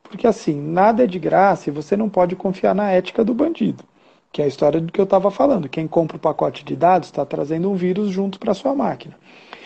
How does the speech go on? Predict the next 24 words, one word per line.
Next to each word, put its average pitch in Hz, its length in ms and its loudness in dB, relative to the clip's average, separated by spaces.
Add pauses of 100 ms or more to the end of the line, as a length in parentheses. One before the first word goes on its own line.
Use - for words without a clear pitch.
(140)
Então, 285 160 2
assim, 233 160 2
uma 180 140 4
vez 277 180 2
que - 80 2
você 302 240 2
vai 226 160 4
baixar 190 500 0 (440)
qualquer 226 320 4
coisa 180 280 4
que - 140 -2
é 147 60 6
ilegal, 139 640 0 (580)
né, 160 160 2
seja 185 640 4
um 165 160 2
vídeo 139 380 0
ilegal, 151 600 2
seja 147 420 -4
um 139 120 -10
software, 151 560 0
um 135 140 -8
aplicativo 143 680 -6
ilegal, 151 560 0